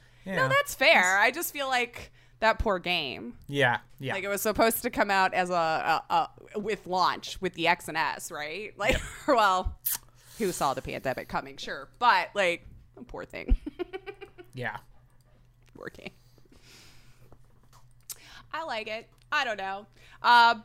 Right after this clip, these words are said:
Speaker 2: but yeah. Oh, oh. <laughs> You might find this fun.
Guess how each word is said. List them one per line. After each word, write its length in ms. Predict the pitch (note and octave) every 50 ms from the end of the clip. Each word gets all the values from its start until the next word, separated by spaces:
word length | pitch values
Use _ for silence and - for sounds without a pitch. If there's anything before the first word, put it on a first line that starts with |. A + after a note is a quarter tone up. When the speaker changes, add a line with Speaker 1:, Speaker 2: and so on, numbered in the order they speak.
| - - -
Speaker 2:
but 800 | F#4 G4 F4+ C#4+ A#3+ B3 D4 - - - - - - - - - - _ _ _ _ _ - - - - - - - - _ _ _ _ - _ -
yeah. 340 | - A#3+ D#4 A#4 G4+ C4 - - -
Oh, 420 | E4 G4+ C#5+ D#5 A#4 A3 D3 - -
oh. 380 | C4 F#4 B4 C5+ B4 F#3+ - - -
<laughs> 60 | - - - - - - - - - - - - - - _ - -
You 80 | C#4 D#4
might 160 | F4+ F#4 D#4
find 200 | E4 D4+ C#4+ C4
this 180 | B3 B3+ D4 -
fun. 360 | D#4+ B3+ A#3 A#3+ C#4 E4 E4+